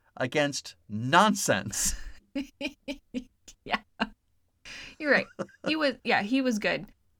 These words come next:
Speaker 2: Um,
Speaker 1: So I say good on you, sir.
Speaker 2: I believed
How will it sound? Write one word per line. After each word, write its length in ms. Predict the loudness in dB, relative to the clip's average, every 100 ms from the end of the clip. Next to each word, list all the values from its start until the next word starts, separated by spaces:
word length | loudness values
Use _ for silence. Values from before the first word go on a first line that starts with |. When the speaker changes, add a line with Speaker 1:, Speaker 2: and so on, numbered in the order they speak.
| _
Speaker 2:
Um, 340 | 0 2 0
Speaker 1:
So 160 | 0 2
I 120 | 2
say 200 | 4 2
good 260 | 4 4 8
on 160 | 8 6
you, 140 | -2
sir. 400 | -2 0 0 -2 -8 _ _ 0
Speaker 2:
I 200 | 2 2
believed 920 | 0 0 0 -2 -2 -2 -4 -10 -16